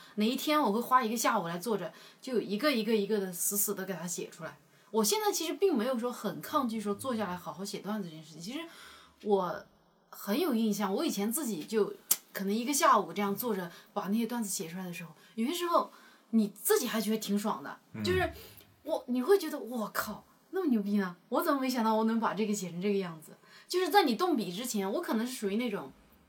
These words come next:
Speaker 1: 要动笔才能够把东西想得很好的。
Speaker 2: 哦，明白。
Speaker 1: 对，有些人是他就，就像博士吧，博士是那种他不，不是动笔，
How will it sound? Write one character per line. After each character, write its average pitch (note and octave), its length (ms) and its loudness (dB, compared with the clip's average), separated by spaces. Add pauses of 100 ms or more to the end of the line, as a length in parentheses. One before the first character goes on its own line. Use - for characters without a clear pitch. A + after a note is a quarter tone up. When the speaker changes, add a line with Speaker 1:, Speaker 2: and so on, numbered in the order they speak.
(120)
Speaker 1:
要 D#4+ 180 -2
动 F4+ 240 6
笔 D3 180 -10
才 E3 180 -10
能 G3+ 120 0
够 A3 100 0
把 F#3 120 -2
东 G3 200 -2
西 G3+ 320 -6
想 E3 240 -8
得 F3 80 -8
很 F3 160 -12
好 F3 200 -12
的。 G2+ 60 -8
Speaker 2:
哦， F2+ 360 0
明 D2+ 80 -8 (140)
白。 - 120 -10
Speaker 1:
对， A3+ 220 2
有 A3 120 4
些 F#4+ 180 4
人 F4 140 0
是 F4 100 -2
他 E4 160 4
就， E4 200 -4 (220)
就 D#4 180 -6
像 D4+ 160 0
博 G3+ 220 -2
士 C#4 160 -6
吧， E3+ 220 -4
博 G3 120 -2
士 F4 160 -4
是 F4 120 -6
那 E4+ 160 2
种 F#3 160 -2 (280)
他 E4+ 160 -6 (220)
不， A#3+ 100 -4
不 A#3 280 -6
是 E4+ 100 -4
动 E4+ 220 0
笔， - 200 -6